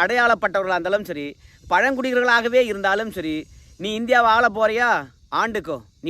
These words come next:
ஓ பி சியா இருந்தா என்ன, இல்ல எஸ் சியா இருந்தா என்ன, எஸ் டியா இருந்தா என்ன, இந்தியாவை ஆள்றதா இருந்தா ஆண்டுக்கோ" அப்படின்னு சொல்லிடுவாங்களாம். "மாநில முதலமைச்சர் ஆக போறியா? நீ பழங்குடியா?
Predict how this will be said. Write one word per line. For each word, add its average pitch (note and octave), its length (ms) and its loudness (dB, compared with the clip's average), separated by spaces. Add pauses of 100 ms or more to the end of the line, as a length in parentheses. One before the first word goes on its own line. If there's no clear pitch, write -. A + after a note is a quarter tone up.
(120)
ஓ G3+ 160 0
பி A#3 160 -6
சியா G#3+ 180 0
இருந்தா G#3 240 0 (200)
என்ன, G3 180 -6 (520)
இல்ல G3 240 -4
எஸ் F#3 140 -4
சியா G#3+ 180 0
இருந்தா G3+ 280 -2
என்ன, F#3+ 160 -6 (280)
எஸ் F3+ 140 -4
டியா G#3 160 0
இருந்தா F#3+ 240 -2
என்ன, E3+ 120 -6 (400)
இந்தியாவை A3 400 2
ஆள்றதா G3 280 0
இருந்தா E3+ 240 -2 (300)
ஆண்டுக்கோ" F#3+ 420 0 (460)
அப்படின்னு F3+ 340 -2
சொல்லிடுவாங்களாம். G3 680 0 (460)
"மாநில A#3+ 320 2
முதலமைச்சர் G#3+ 400 -2
ஆக G3 180 0
போறியா? F#3 300 2 (120)
நீ F3 140 -2
பழங்குடியா? G3 580 0